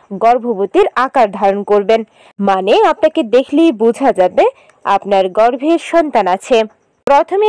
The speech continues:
জেনে নেব গর্ভাবস্থার পঞ্চম মাসে মায়ের শরীরে কী কী পরিবর্তন ঘটে। গর্ভাবস্থায় হরমোনের উত্থান পত্থান লেগেই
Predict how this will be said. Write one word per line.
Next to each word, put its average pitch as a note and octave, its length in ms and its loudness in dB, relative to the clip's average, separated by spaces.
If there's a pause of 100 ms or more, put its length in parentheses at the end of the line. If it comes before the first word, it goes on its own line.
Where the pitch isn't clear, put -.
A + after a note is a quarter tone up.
(140)
জেনে B3+ 300 2
নেব G3+ 160 0 (200)
গর্ভাবস্থার F#4 800 0 (100)
পঞ্চম D4 400 0 (100)
মাসে F3+ 340 -2 (200)
মায়ের C#4 320 2 (160)
শরীরে D4+ 400 0 (400)
কী E4 140 4 (100)
কী F4 100 4 (120)
পরিবর্তন G3+ 540 2 (140)
ঘটে। G#3+ 280 0 (760)
গর্ভাবস্থায় F#4+ 800 2
হরমোনের D4 520 2 (160)
উত্থান D4 380 0
পত্থান D#4 360 0 (140)
লেগেই G#3 320 2